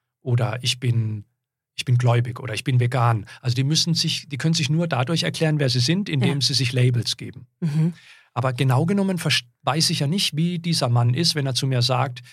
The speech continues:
Speaker 1: er ist Fußballfan, Veganer und er fährt ein Kombi. Dann weiß ich was über ihn, aber ich kenne ihn nicht wirklich. Ist
Speaker 2: Ja.
Speaker 1: der verantwortungsbewusst? Ist der aggressiv? Ist der melancholisch? Ist der romantisch? Welche Talente hat er?
Speaker 2: Ja.
Speaker 1: Das lass-,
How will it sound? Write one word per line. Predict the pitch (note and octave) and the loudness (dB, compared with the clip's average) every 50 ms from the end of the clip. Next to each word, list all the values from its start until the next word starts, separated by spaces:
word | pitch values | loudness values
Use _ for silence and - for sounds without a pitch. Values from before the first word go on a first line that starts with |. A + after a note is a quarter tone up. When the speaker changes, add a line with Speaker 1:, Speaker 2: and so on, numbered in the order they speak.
| - _ _ | -20 _ _
Speaker 1:
er | - | -2
ist | B2+ A#2+ - | 0 0 0
Fußballfan, | - F3 E3+ - - D#3 D3+ C#3+ - D#3+ D#3 D#3 D#3 D3 | 0 0 -2 0 0 0 0 0 0 0 0 0 0 0
Veganer | C3 C3 A#2 C3+ A#2+ A#2 B2+ C#3 C#3 - | -2 -2 0 0 0 0 2 0 0 0
und | D3+ C#3 C#3+ | -2 -2 -2
er | - B2 | -2 -4
fährt | - - B2 B2 B2+ | 0 0 0 2 2
ein | A#2+ | 0
Kombi. | - - A2 A2 G2+ A2 F#2+ E2 - _ _ _ - - - - - - _ _ _ | 0 0 -2 0 -2 -4 -8 -10 -14 _ _ _ -20 -20 -20 -20 -20 -20 _ _ _
Dann | - B2+ B2+ B2+ | -2 0 2 4
weiß | B2+ B2 C#3 E3 E3 - | 4 4 4 4 2 2
ich | G#3 D#3+ | 2 2
was | F#3+ G3 F#3+ - | 2 2 0 0
über | G3+ E3 F3+ | 0 -2 -2
ihn, | G3 G3+ G3 G#3 G#3 G3+ F#3+ | 0 0 0 0 0 0 -2
aber | - B2+ C3+ C3 B2 B2 - - - _ _ | -2 -4 -2 -2 -2 -2 -4 -10 -18 _ _
ich | _ - - | _ -4 -4
kenne | - - - E3+ G3 G3 | -4 -2 -2 0 2 2
ihn | E3+ | 2
nicht | C3+ C3+ B2+ - C3+ | 2 0 0 -2 -6
wirklich. | B2+ A#2+ A2+ - - - A#2 - - - - _ _ _ _ _ | -6 -8 -10 -10 -12 -12 -10 -10 -12 -12 -16 _ _ _ _ _
Ist | - C3+ - - - | -2 0 0 0 0
Speaker 2:
Ja. | B2+ A#2 | -2 -4
Speaker 1:
der | G#2 | -4
verantwortungsbewusst? | - - G#2 G#2+ A2 - G#2+ - G#2+ A2 - - A#2+ A#2+ A#2 A#2 - - - | -4 -6 -6 -6 -6 -8 -10 -12 -10 -10 -10 -10 -10 -12 -8 -8 -8 -8 -4
Ist | C#3+ B2 - - - | -2 -2 -2 -2 -2
der | B2+ A#2+ A2+ A2 A2 - | -4 -4 -4 -4 -6 -10
aggressiv? | - - - - B2 A#2+ - D3+ C3+ A#2+ A#2+ B2 - - - - _ | -10 -12 -8 -2 0 0 2 2 2 0 0 -2 -4 -12 -20 -20 _
Ist | - - | -14 -10
der | - A2+ | -6 -4
melancholisch? | A2 A2+ A2 G#2+ A2+ - C#3+ C3+ C3+ B2 A#2 - | -2 -2 -2 -2 -2 -4 -2 -2 -2 -2 -2 -4
Ist | B2 - - | -6 -6 -4
der | - A#2+ | -4 -4
romantisch? | A#2+ B2 A#2+ B2+ C3+ C3+ C3+ B2 B2 A#2 - - - - - - - _ | 0 2 2 2 2 0 -2 -2 -4 -4 -4 -6 -10 -10 -16 -20 -20 _
Welche | - A#2+ A#2+ B2 | 0 2 2 2
Talente | A#2+ - C3 B2+ C#3 C3+ C3+ A#2+ A2+ - | 0 0 0 0 0 0 -2 -4 -4 -6
hat | G#2 G#2 - | -6 -8 -10
er? | G#2+ F#2+ - - - | -12 -14 -14 -8 -2
Speaker 2:
Ja. | G3 F#3+ F3+ - - - | -2 -2 -2 -2 -6 -8
Speaker 1:
Das | - C3 B2 - | -4 -4 -2 -2
lass-, | C#3+ C#3 C#3+ - - - | -2 -2 0 0 -2 -2